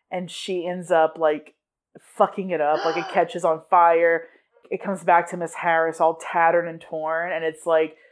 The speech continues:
Speaker 1: this was this woman's, like, highlight of her entire life, and you, you treat it like garbage, and you, you didn't care enough about it to respect it. And it's just so heartbreaking. And then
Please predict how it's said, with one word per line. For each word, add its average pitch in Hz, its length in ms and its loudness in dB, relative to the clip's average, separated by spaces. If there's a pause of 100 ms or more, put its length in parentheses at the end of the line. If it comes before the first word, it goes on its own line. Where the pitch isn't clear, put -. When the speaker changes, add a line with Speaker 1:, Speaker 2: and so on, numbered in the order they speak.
(140)
Speaker 1:
this 180 260 -2
was 185 200 0
this 170 240 -4
woman's, 165 440 -8
like, 156 140 0
highlight 160 480 2
of 156 80 -4
her 165 160 -2
entire 160 440 0
life, 151 500 2
and 151 180 -6
you, 160 100 -18 (280)
you 180 180 -12
treat 170 300 -4
it 160 160 2
like 156 180 0
garbage, 156 480 2
and 156 180 -12
you, 151 360 -12 (440)
you 185 80 -8
didn't 220 240 2
care 202 360 2
enough 170 260 0
about 156 400 4
it 156 240 -2
to 170 80 -2
respect 156 640 -2
it. 131 180 -8 (380)
And 190 120 -4
it's 214 140 0
just 240 240 0
so 214 180 4
heartbreaking. 170 1000 0 (360)
And 202 220 -2
then 180 480 -2